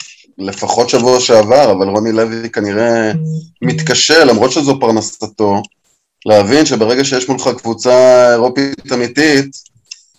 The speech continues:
אתה תתקשה לנצח אותך, אותה כשאין לך לא מגן שמאלי שיודע שהוא כזה, ולא מגן ימני אמיתי. והנה, זה מה שקורה.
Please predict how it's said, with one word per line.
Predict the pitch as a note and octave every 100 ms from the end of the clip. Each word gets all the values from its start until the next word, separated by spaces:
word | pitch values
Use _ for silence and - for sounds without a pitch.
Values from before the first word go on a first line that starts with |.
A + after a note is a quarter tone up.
| - G2+
אתה | G#2+
תתקשה | A2 G2+ A2 - C3+
לנצח | D#3 C#3+ A#2+ G#2+ G2
אותך, | - F#2 F#2+ F#2
אותה | F#2 F#2+ G#2+ G2
כשאין | - A2 G#2
לך | G#2 G#2+ G2+ G2 F#2+ F#2 F#2 F#2+
לא | G#2 A#2
מגן | C3 A#2 A#2+ A#2+
שמאלי | - A2+ G#2+ G#2+ A#2 B2 A#2+ A#2 A2
שיודע | A2+ A2+ A#2 A#2
שהוא | C3 -
כזה, | A2+ A#2 C#3+ C#3
ולא | A#2
מגן | B2 A2+ A#2+
ימני | A#2 G#2+ G#2+ G2+
אמיתי. | F#2+ - E2+ D2+ _ - - - - - _ _ _ -
והנה, | G2 A2 D3+ F#3 C#3 G#2+
זה | G2+
מה | A2+ A#2+
שקורה. | D3 C#3 C3 C3